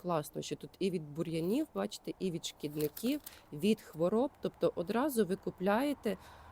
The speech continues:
і ви маєте під рукою різні препарати.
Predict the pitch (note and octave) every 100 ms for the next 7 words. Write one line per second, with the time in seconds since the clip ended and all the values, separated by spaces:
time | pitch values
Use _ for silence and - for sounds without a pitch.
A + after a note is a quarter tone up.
0 | - - - - - - - - - -
1 | - - - - - - - - - -
2 | - - - - - - - - - -
3 | E3+ F3 G3 A#3+ A#3 A3 - G3+ F3 G3+
4 | - B3+ D4 G#3+ E3 A3 G#3+ A3 - F3+
5 | F#3+ F#3 D#3+ -